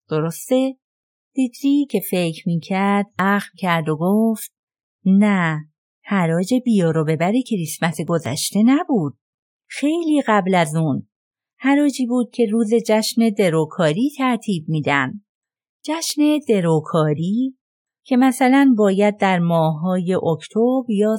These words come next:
سپتامبر باشه، نه؟ آخر سپتامبر. سکوت برقرار شد و فقط این دو بودند که به یکدیگر خیره شده بودند. به رغم چهره آرام و بی احساس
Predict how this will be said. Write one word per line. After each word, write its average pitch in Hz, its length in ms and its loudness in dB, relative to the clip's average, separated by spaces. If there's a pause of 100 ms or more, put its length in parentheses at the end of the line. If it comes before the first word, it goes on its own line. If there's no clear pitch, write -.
(120)
سپتامبر 233 600 0
باشه، - 540 -6 (200)
نه؟ 175 460 -4 (1000)
آخر 269 440 0
سپتامبر. 247 760 0 (600)
سکوت 320 500 -2 (100)
برقرار 175 600 0
شد - 300 -2 (420)
و 175 180 -4
فقط 214 320 0 (100)
این 190 200 2
دو 226 160 2
بودند 156 560 -2
که 202 140 -4
به 208 100 0
یکدیگر 226 680 0
خیره 247 320 0
شده 151 320 0
بودند. 135 540 -4 (440)
به 208 120 2
رغم 208 460 4
چهره 196 580 0
آرام 185 480 2
و 202 80 2
بی 185 220 -4
احساس 208 720 -2